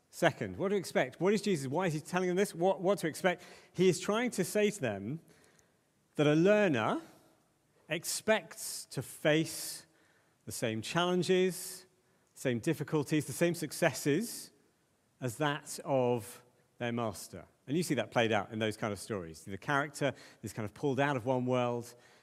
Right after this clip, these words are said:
They then learn from the master, but the, the, the same sort of patterns happen to them. The same things that, uh, the master has faced,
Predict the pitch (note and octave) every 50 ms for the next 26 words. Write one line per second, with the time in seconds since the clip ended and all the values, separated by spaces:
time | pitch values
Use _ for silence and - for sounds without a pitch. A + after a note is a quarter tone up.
0 | _ - A#2 A#2 G#2+ A2 G#2+ G#2+ G#2+ A#2 B2+ C3+ C#3+ C#3+ C#3+ D3 D3 D3 C3+ -
1 | - D3 C#3 C3 C3+ C3+ B2+ A#2+ A#2+ B2+ B2+ B2+ A#2 - - B2+ G#2+ C#3+ D#3 D3
2 | C3+ C#3+ D3 C#3 C#3 C#3 C3 B2+ B2 - - - F#3 G3 G#3 G#3 F#3+ - - F3
3 | F3 - - - F#3+ F3 - E3 C#3 A#2 - - D#3+ D#3+ C3+ - D#3 C3 A#2+ C#3+
4 | D#3 C#3+ A#2+ G#2+ G#2+ - - F#3+ F3+ F#3+ F#3+ F#3+ F3+ F3+ G3 F#3 F3 E3 D#3 C#3+
5 | C3 - - - - - - _ - D3 C#3 C#3 - C3 B2 A#2+ A2+ A#2+ C3 B2
6 | B2 C#3+ D#3+ F3+ E3+ - - F3 D3+ C#3+ - - E3 D#3+ E3+ E3 - - - -
7 | -